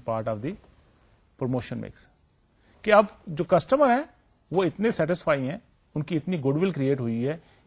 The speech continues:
کہ now they, they themselves, they speak for the company. ان کی ایکسیپٹنس مارکیٹ کے اندر اس طرح آ گئی ہے کہ لوگ خود لوگوں کو بتاتے ہیں کہ یار چھوڑو، اس چیز کو لے لو، یہ اس کی چیز اچھی ہے،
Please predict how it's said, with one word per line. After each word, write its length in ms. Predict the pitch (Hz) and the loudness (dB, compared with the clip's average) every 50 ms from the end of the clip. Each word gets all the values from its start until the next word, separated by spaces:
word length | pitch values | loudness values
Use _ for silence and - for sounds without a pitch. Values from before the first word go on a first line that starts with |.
| _ _ | _ _
کہ 120 | - 151 143 | -6 -4 -2
now 320 | 139 135 143 165 175 196 - _ _ _ _ - | 0 0 0 0 -2 -4 -8 _ _ _ _ -2
they, 60 | 139 143 147 - _ _ _ _ _ _ _ - - _ - 151 | -2 -2 -4 -6 _ _ _ _ _ _ _ -20 -14 _ 0 2
they 100 | 185 226 | 2 2
themselves, 460 | 190 165 170 160 156 - - 214 180 | 2 0 -2 -2 0 0 0 0 -2
they 340 | - - _ _ - 143 139 | -2 -10 _ _ -6 -6 -6
speak 280 | - - - 165 160 | -6 -4 -2 -2 -2
for 180 | 143 - - 120 | -2 -2 -2 -2
the 140 | 110 110 107 | -2 -2 -4
company. 300 | 113 104 95 - - - - _ _ _ _ _ _ _ _ _ _ _ _ _ _ _ _ _ _ _ _ _ _ _ _ _ _ - | -6 -6 -8 -8 -14 -20 -20 _ _ _ _ _ _ _ _ _ _ _ _ _ _ _ _ _ _ _ _ _ _ _ _ _ _ -6
ان 140 | - 170 180 | -2 -2 0
کی 80 | - 208 | 2 2
ایکسیپٹنس 460 | - - - 185 - - 247 202 196 | 0 2 2 2 2 2 0 2 4
مارکیٹ 320 | 196 170 160 - 185 165 | 4 4 4 2 -2 -4
کے 60 | 165 175 | -4 -4
اندر 160 | 165 160 160 | -2 0 -2
اس 120 | 147 - | -2 0
طرح 120 | - 160 135 | 0 0 0
آ 80 | 123 | 0
گئی 220 | 123 123 123 127 135 | 0 -2 -2 -2 -2
ہے 120 | 151 175 - _ _ _ _ _ _ _ _ _ _ _ _ _ _ _ _ | -4 -6 -10 _ _ _ _ _ _ _ _ _ _ _ _ _ _ _ _
کہ 160 | - - 151 | -4 -2 0
لوگ 320 | 147 139 127 147 165 185 190 185 - - _ _ _ _ _ _ | 0 2 4 6 6 4 4 2 -4 -20 _ _ _ _ _ _
خود 240 | - - - 233 180 139 - - _ - | -8 0 2 2 2 0 -6 -14 _ -6
لوگوں 160 | - 139 147 143 | -4 -2 -2 -2
کو 120 | 143 151 | -2 -2
بتاتے 360 | 131 135 120 131 127 127 156 | -2 0 0 -2 -4 -4 -4
ہیں 60 | 156 | -4
کہ 60 | 151 156 | 0 0
یار 100 | 175 175 | 0 0
چھوڑو، 260 | - - 170 165 156 | 0 0 0 0 0
اس 220 | - 160 147 - | 0 -2 -6 -4
چیز 140 | - 147 139 - | -6 -6 -4 -2
کو 60 | 147 | -2
لے 100 | 127 127 | -2 -2
لو، 120 | 143 180 | -2 -2
یہ 60 | 190 156 | -4 -4
اس 100 | 139 - | -6 -6
کی 100 | - 131 | -10 -8
چیز 180 | - 120 110 | -6 -6 -6
اچھی 280 | 107 104 - - 110 104 | -6 -8 -10 -12 -12 -12
ہے، 60 | 95 | -12